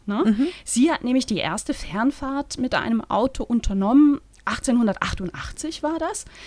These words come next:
Speaker 1: Sie ist einhundertsechs Kilometer gefahren, eine Strecke von, ähm, Mannheim nach Pforzheim, mit so einem dreirädrigen Motorwagen, der in seiner Optik noch sehr an eine Kutsche erinnerte.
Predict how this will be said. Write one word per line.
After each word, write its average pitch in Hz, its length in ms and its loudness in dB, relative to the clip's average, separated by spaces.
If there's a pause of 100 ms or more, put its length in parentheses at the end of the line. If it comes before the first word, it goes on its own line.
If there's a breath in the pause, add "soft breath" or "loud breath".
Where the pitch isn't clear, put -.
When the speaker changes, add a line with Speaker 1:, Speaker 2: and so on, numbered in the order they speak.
(220 loud breath)
Speaker 1:
Sie 247 160 -4
ist - 260 -2
einhundertsechs 269 880 2
Kilometer 226 760 -2 (320)
gefahren, 208 480 -2 (160)
eine 208 200 0
Strecke - 320 -6
von, 208 460 -2
ähm, 190 360 0
Mannheim 277 420 6
nach 202 180 -4
Pforzheim, 262 580 -6 (480 loud breath)
mit 247 240 4
so 233 100 0
einem 220 340 4 (120)
dreirädrigen 214 1600 0
Motorwagen, 214 920 2
der 190 320 2
in 208 100 2
seiner 196 300 0
Optik - 320 -2
noch 190 120 -2
sehr 208 200 -2
an 180 80 -2
eine 240 100 0
Kutsche - 460 4
erinnerte. 160 640 -4